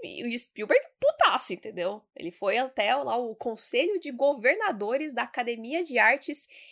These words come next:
e Ciências Cinematográficas para falar a sua desaprovação, entendeu? Ele achou isso um absurdo. E, obviamente, ele, enfim, foi irrelevante, é, qualquer coisa que ele tenha dito ou reclamado, porque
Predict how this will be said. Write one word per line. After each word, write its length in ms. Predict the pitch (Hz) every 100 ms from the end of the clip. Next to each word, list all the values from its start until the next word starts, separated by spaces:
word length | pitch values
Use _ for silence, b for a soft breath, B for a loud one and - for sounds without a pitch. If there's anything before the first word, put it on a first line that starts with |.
| B
e 160 | 269 554
Ciências 680 | - 415 277 285 359 339 -
Cinematográficas 1000 | 277 403 403 392 466 311 214 247 381 -
para 320 | - 285 480
falar 340 | 415 262 277
a 60 | 349
sua 260 | - 381 370
desaprovação, 1040 | 285 311 571 554 494 571 - - 254 202
entendeu? 460 | - 175 190 214 - B B B
Ele 240 | - 175 233
achou 340 | 269 - 240
isso 380 | 240 247 - 302 _ _ -
um 180 | 254 302
absurdo. 720 | 415 - - 233 233 247 349 _ _ _ -
E, 180 | 226 233
obviamente, 560 | 202 233 208 196 -
ele, 320 | 190 190 190 -
enfim, 240 | 196 - - -
foi 200 | - 175
irrelevante, 760 | 202 226 226 196 196 - 226 - B B
é, 160 | 185 180
qualquer 240 | 185 208
coisa 260 | 226 208 208
que 80 | 214
ele 80 | 208
tenha 240 | 214 196
dito 440 | 185 185 220 -
ou 160 | 202 202
reclamado, 600 | 202 - 240 190 185 220
porque 540 | 220 214 - 196 196